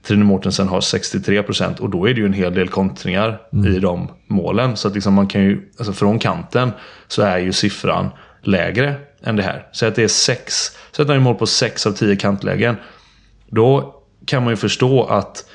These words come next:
Speaker 1: om du då tar en spelare som inte är på den nivån,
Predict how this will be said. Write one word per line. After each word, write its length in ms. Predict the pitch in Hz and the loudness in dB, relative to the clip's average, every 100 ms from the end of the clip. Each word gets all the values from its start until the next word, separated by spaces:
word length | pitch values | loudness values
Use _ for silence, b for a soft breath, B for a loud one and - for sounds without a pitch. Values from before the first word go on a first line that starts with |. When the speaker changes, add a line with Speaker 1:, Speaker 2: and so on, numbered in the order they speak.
| b b b b | b b b b
Speaker 1:
om 120 | 110 | 0
du 80 | 107 | 2
då 160 | 104 135 | 2 2
tar 240 | 156 117 | 2 2
en 100 | 110 | 0
spelare 320 | - 107 98 | 0 0 2
som 180 | 98 98 | 0 0
inte 460 | 120 104 95 - 90 | 2 2 0 0 0
är 160 | 95 | -2
på 140 | - 101 | -2 0
den 260 | 117 160 | 0 2
nivån, 280 | 165 127 | 0 -2